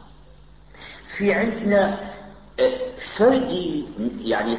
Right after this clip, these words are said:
تكليف فردي لكن ليس إلزاميا. ربنا ما قلنا أنه يجب على كل فرد أن يتصدق، لكن أعطانا تعويضا كبيرا، قال: "بتحط مية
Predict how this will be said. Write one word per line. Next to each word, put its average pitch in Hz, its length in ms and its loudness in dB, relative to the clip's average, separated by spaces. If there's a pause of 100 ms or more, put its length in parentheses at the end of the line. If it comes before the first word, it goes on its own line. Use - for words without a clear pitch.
تكليف 175 720 -2
فردي 202 420 2
لكن 151 460 2
ليس 196 480 0 (480)
إلزاميا. 147 1160 0 (220)
ربنا 170 440 2
ما 180 200 4
قلنا 170 720 0 (340)
أنه 143 180 2
يجب 175 460 4
على 139 440 0
كل 214 160 0
فرد 196 460 0
أن 160 240 -2
يتصدق، 143 1040 0
لكن 151 440 0
أعطانا 147 760 -2
تعويضا 147 800 0
كبيرا، 151 520 0 (300)
قال: 165 280 2
"بتحط - 380 -2
مية 190 580 0